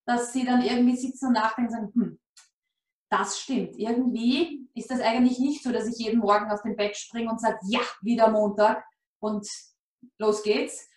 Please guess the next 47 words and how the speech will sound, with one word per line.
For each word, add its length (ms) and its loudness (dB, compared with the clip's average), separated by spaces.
sondern 280 -4
eigentlich 380 2
ich 140 -4
mich 120 -4
schon 120 0
wieder 160 4
aufs 120 -4
Wochenende 440 2
oder 180 2
auf 80 -4
den 140 -2
Jahresurlaub 680 2
freue. 420 0
Und 100 -6
ob 100 2
ich 100 -4
das 180 4
die 80 0
nächsten 360 -2
vierzig 360 0
Jahre 320 2
haben 200 0
möchte 240 -6
und 140 -2
vor 180 4
allem 360 2
an 100 -2
die 160 -4
Eltern 540 0
möchte 240 -2
ich 100 -2
das 240 0
meinen 240 -2
Kindern 400 -2
vor-, 180 -8
vorleben, 840 -2
dass 160 -2
das 180 -6
eben 260 -4
Arbeiten 480 0
ein 180 -2
Muss 360 4
ist 320 -6
und 100 -6
ein 180 -6
täglicher 420 -6
Kampf 420 0